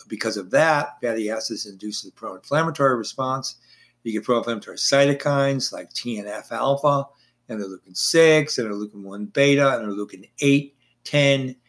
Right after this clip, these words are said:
eighteen, seventeen. Those are the some, some of the nasty players in the cytokine family, uh, as well as, again, some specialized or, or altered in expression, adipokines such as leptin and adiponectin. We covered adiponectin a while back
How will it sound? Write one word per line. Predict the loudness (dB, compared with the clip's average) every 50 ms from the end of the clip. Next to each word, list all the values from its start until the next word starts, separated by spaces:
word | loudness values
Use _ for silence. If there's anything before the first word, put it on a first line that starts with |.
| _ _ _ -4
eighteen, | -2 -2 -2 -2 -4 -6 -4 -4 -2 -2
seventeen. | -2 0 0 0 0 0 -2 -4 -6 -6 -8 -6 -6
Those | -8 -8 -8
are | -8
the | -8 -4
some, | -4 -2 0 0 0 -2 -2 -4 -6 -8 _ _ _ _ _ -8
some | -4 -4 -2 -2
of | -2
the | -2 -2
nasty | -2 0 -2 -2 -2 -4 -6 -8
players | -6 -2 -2 0 0 0 0 -2 -2 -6
in | -10 -12 -10
the | -10
cytokine | -6 -4 -2 -2 -2 -4 -4 -4 -6 -4 -4 -6 -6
family, | -6 -4 -4 -2 -4 -4 -6 -10 -12 _ _ _ _ _ _ _ -14 -14 -14 _ _ _ _ _
uh, | -2 0 0 0 0
as | 0 2 4
well | 4 4 4
as, | 4 2 0
again, | -2 0 2 2 4 4 2 0 0 0
some | 0 0 0 -2 -4 -8
specialized | -6 -2 -2 0 0 -2 -2 -2 -2 0 0 0 0 -2 -4 -4
or, | -8 -10 -12 -14 -14
or | -14 -12 -6 0
altered | 2 4 4 4 2 0 -2 -2 -2 -4 -8 -10
in | -8 -8 -8
expression, | -6 -8 -8 -2 2 4 4 4 2 0 -4 -8 -8 -10 -12 _ _ _ _ _ -2
adipokines | 0 0 0 0 -2 -2 -4 -4 -4 -6 -8
such | -10 -12 -12
as | -10 -10 -8
leptin | -6 -6 -6 -6 -8 -8 -6 -6 -6 -6
and | -6 -10
adiponectin. | -12 -14 -16 -16 -18 -14 -10 -10 -10 -10 -10 -14 -20 -20 _ -20
We | -20 _ -4
covered | 0 0 2 2
adiponectin | 2 2 0 -2 -4 -4 -4 -4 -4 -4 -8 -12 -12 -10
a |
while | -10 -10 -10 -10
back | -4 -2 0 0 0 0 -2 -6 -10 _